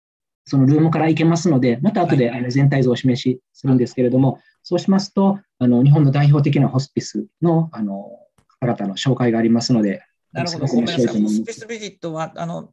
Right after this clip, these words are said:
Speaker 2: そこのホスピスに連れてってくれる企画ではなくて。
Speaker 1: ええ。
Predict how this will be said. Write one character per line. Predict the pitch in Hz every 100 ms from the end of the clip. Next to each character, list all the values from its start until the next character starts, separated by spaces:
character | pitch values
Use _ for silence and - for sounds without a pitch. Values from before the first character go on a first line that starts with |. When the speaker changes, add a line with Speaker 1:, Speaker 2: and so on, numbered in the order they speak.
| _
Speaker 2:
そ | -
こ | 185 214
の | 220
ホ | 247
ス | -
ピ | 202
ス | 185
に | 156
連 | 139 180
れ |
て | 196
っ | 196
て | 190
く | 196
れ | 196
る | 180
企 | - - 160
画 | 165
で | 170
は | 143
な | 151
く | 151
て。 | _ 90 156 330 349 311
Speaker 1:
え | -
え。 | 143 135